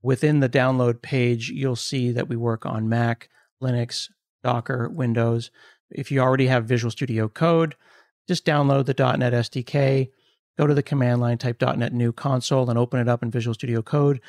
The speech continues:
V S Code will automatically get the extensions that you need, and you can start playing around.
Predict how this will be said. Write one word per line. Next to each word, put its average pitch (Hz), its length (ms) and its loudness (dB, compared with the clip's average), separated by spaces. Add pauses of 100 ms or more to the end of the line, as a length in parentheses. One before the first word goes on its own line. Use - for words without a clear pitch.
(240)
V 196 100 4
S 175 100 0
Code 165 300 2
will 143 120 4
automatically 131 460 0
get 127 200 -2
the 127 100 0
extensions 120 520 -4
that 117 140 -2
you 123 100 -4
need, 170 300 0
and 147 140 0
you 143 80 -4
can - 80 -12
start 156 240 -4
playing 151 220 0
around. 190 360 0